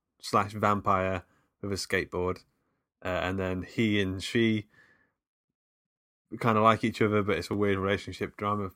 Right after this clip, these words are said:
thing. It's very s-, quite slow. Um, the music is great, the tone is great,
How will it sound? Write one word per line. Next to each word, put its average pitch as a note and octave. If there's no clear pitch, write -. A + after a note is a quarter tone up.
thing. G2+
It's G#2
very C#3
s-, -
quite -
slow. B2
Um, G#2+
the A2+
music B2
is G2
great, G2+
the G2
tone B2
is F2+
great, F2+